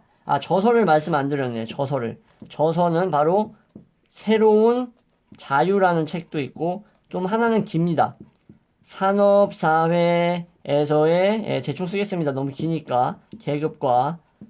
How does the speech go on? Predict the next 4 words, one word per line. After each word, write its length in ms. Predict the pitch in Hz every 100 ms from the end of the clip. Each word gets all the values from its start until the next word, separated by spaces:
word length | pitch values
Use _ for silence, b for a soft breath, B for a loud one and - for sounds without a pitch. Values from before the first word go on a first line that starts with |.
| _ _
계급 540 | 139 139 160 196 202 _ _ _ _ _ -
투쟁이라는 680 | - 233 247 254 233 214 180
책이 240 | 175 175
있어요. 400 | 143 - 107 95